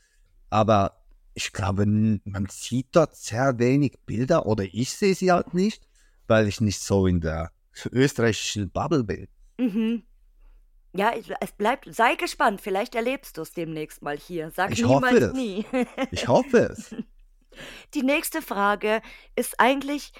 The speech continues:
Speaker 2: voll überflüssig, weil die, ich würde dich ja jetzt fragen, ob's mal einen Spot gab, der dich in irgendeiner Art und Weise enttäuscht hat. Aber ich bin mir nicht sicher.
Speaker 1: Enttäu-, ja, es,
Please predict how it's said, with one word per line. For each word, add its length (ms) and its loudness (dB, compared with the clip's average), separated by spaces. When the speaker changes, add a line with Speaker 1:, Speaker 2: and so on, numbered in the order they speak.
Speaker 2:
voll 280 2
überflüssig, 840 0
weil 300 2
die, 320 -6
ich 240 -6
würde 240 0
dich 200 -8
ja 120 2
jetzt 300 -2
fragen, 480 0
ob's 260 -6
mal 200 -2
einen 280 -2
Spot 340 0
gab, 420 -2
der 140 0
dich 240 -10
in 140 -6
irgendeiner 600 -2
Art 220 -4
und 200 -6
Weise 360 -4
enttäuscht 680 -10
hat. 400 -18
Aber 120 -8
ich 160 -16
bin 140 -2
mir 120 -2
nicht 200 -6
sicher. 600 -2
Speaker 1:
Enttäu-, 340 0
ja, 500 2
es, 220 -4